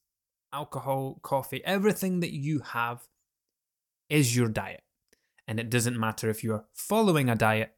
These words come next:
or not, everybody has a diet all of the time. And that includes the one that you're following when you're gaining weight and feeling rubbish and all the rest of it. And it includes the one that you follow when you're trying to make a change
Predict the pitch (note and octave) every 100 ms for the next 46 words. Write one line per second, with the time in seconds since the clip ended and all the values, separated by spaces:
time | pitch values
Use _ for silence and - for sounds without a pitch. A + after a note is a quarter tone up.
0 | - A2+ A2 E3+ F#3+ D3 - - _ _
1 | _ _ _ - C#3+ C#3+ B2+ B2 A#2 -
2 | A2 G#2+ G#2 G#2 G#2 G#2+ - - _ _
3 | _ C3 C#3 C#3 B2 A#2+ - G#2+ - -
4 | _ _ _ _ _ _ - A#2 A#2 A#2
5 | A2 - C3+ C3+ - A2+ A2+ A#2 A#2+ A#2
6 | - A#2 C3 C#3+ D3 A#2 A2 G#2 G2+ B2
7 | D3 D3 C#3+ D3 E3+ - - A2 - A2
8 | G#2 G2+ B2 D3 C#3 - G#2+ G#2+ G#2 A#2+
9 | C#3+ - C3 C3 - _ _ _ - F#3
10 | F3+ C#3 - C3 B2 A2 A2+ A2+ B2 B2
11 | F#3 F3 C3+ B2 A#2+ A#2 G#2+ G#2 - G#2
12 | - - G#2 G2 -